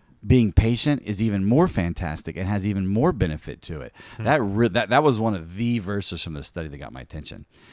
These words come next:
Speaker 1: Um, the other one from Proverbs is, is a couple chapters later. It's, uh, Proverbs nineteen eleven, uh, and it states, uh, "A man's discretion makes him slow to anger,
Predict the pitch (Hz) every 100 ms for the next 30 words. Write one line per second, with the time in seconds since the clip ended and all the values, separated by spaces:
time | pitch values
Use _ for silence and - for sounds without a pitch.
0 | - - 123 117 107 95 110 135 147 131
1 | 120 104 104 104 101 92 95 92 85 85
2 | 113 107 - 98 92 82 92 98 92 87
3 | 90 - 87 82 - 104 95 92 80 82
4 | 90 95 98 - - 101 98 95 95 -
5 | 82 80 98 92 69 85 139 - _ _
6 | - - - _ 95 98 92 87 - 95
7 | - 131 - - - 95 113 - - -
8 | - _ - _ _ _ _ - 101 95
9 | 90 85 - _ _ - - _ _ _
10 | _ - 117 110 127 151 165 135 113 -
11 | - 131 139 - 85 76 101 - _ -
12 | 104 127 - 127 104 - - 113 120 110
13 | 107 113 113 82 76 92